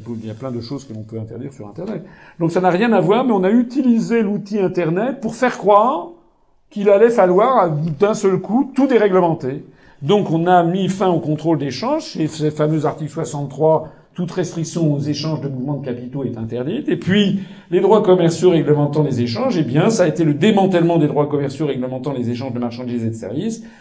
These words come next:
grâce à la complicité des institutions de Bruxelles, puis grâce à l'Organisation mondiale du commerce créée à Marrakech.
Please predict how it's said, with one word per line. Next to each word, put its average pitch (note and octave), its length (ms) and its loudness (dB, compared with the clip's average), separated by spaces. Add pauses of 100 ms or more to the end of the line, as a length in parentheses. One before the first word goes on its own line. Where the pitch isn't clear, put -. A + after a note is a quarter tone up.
(140)
grâce D#3+ 340 4
à C#3 60 6
la C#3 80 6
complicité F3+ 680 0
des C#3+ 180 -2
institutions C3+ 580 -8
de C3 60 -6
Bruxelles, D3+ 500 -6
puis D3+ 260 -10
grâce C3 340 -6
à C#3 40 -4
l'Organisation A2 600 -10
mondiale A2+ 260 -10
du G2+ 100 -12
commerce - 320 -18
créée A2 300 -14
à A#2+ 60 -12
Marrakech. - 720 -20